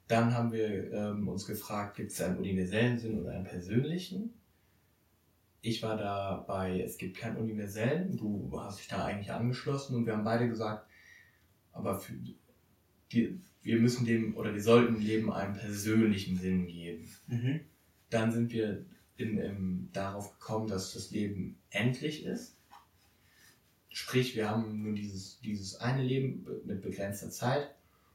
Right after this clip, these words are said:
Speaker 1: Und da ist das Ziel, das so glücklich wie möglich zu verbringen. Das ist jetzt noch sehr abstrakt, aber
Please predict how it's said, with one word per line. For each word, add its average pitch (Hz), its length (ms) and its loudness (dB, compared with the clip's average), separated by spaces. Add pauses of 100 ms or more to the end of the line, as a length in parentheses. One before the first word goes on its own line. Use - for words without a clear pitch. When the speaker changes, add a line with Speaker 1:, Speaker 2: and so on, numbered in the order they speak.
(120)
Speaker 1:
Und 113 480 -2 (300)
da 113 200 4
ist - 120 2
das 113 280 -6
Ziel, 139 440 -2 (720)
das 107 320 0
so 107 580 0 (220)
glücklich 131 720 4
wie 110 120 0
möglich 110 500 2
zu 165 340 -4 (920)
verbringen. 170 600 -2
Das 107 180 -2
ist - 100 -12
jetzt 92 120 -6
noch 101 160 -4
sehr 95 240 -2
abstrakt, - 760 -6 (260)
aber 123 640 4